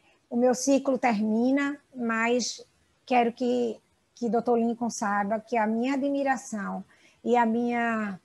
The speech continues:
homenagem a ele será sempre muito sincera. O que eu tô dizendo aqui não é, não é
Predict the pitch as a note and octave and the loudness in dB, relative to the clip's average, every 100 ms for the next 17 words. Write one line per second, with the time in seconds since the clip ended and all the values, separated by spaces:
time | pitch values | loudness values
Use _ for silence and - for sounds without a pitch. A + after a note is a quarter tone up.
0 | _ _ - A#3 B3 A#3 A3 A3 G3+ A3+ | _ _ -4 0 2 2 2 0 0 0
1 | G#3+ G#3+ A3+ G3+ A#3+ A3 A3 - A#3+ A#3 | 0 0 0 -2 0 0 0 -2 -2 -2
2 | C4 C4+ C#4 A#3 A3 C4+ F4+ F4 - D#4+ | -2 -4 -4 2 4 6 4 0 -6 -6
3 | - A3 G#3 G#3 A3+ A3+ _ _ _ - | -2 -2 0 0 -4 -8 _ _ _ -14
4 | A3+ B3+ A#3+ B3+ A#3+ A3 B3+ B3 - A#3+ | -6 -2 0 0 0 -2 -2 -4 -6 -6
5 | A#3 A#3 A#3 - A#3 B3 B3 A#3+ B3 A#3+ | -4 -4 -8 -6 -2 0 0 2 2 2
6 | A3+ A#3 A3+ A3+ A3+ A3 | 0 -2 -2 0 0 -2